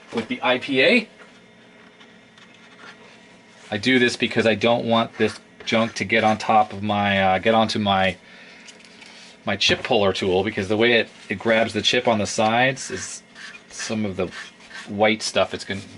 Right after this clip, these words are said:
get on the gut on it. So, in fact, I'm just gonna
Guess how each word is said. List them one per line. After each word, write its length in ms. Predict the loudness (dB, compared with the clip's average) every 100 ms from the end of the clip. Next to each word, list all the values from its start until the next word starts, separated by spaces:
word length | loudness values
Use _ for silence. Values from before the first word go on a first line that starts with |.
| -2
get 140 | 2
on 200 | 2 2
the 140 | -4 -14 -4
gut 180 | -2 0
on 180 | -2 -4
it. 120 | -8 -10
So, 180 | -12
in 1000 | -12 -16 -18 -18 -20 -20 -20 -20 -20 -12
fact, 180 | -10 -8
I'm 60 | -6
just 140 | -6
gonna 280 | -6 -6 -8